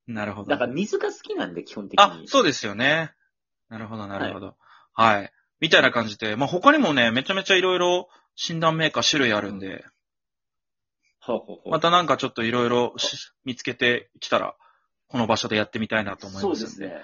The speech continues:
Speaker 1: はい。もし聞いてる方でね、
Speaker 2: やってみたいですね。はい。
Speaker 1: 気になった方もぜひちょっと、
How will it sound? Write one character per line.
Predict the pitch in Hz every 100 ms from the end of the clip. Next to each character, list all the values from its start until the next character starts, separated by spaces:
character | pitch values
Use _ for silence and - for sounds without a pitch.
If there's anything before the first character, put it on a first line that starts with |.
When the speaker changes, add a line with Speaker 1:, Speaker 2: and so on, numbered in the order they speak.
| - -
Speaker 1:
は | 160 143
い。 | 110 101
も | 139
し |
聞 | - 175
い |
て | 190
る | 190
方 | 202 196
で | 151
ね、 | 120
Speaker 2:
や | 120
っ |
て | -
み |
た |
い |
で |
す |
ね。 | _ _
は | 131
い。 | 135
Speaker 1:
気 |
に | 131
な | 127
っ |
た | 123
方 | 110 107
も | 95
ぜ | 113
ひ | 101 87
ち | -
ょ |
っ | 120
と、 | 107 90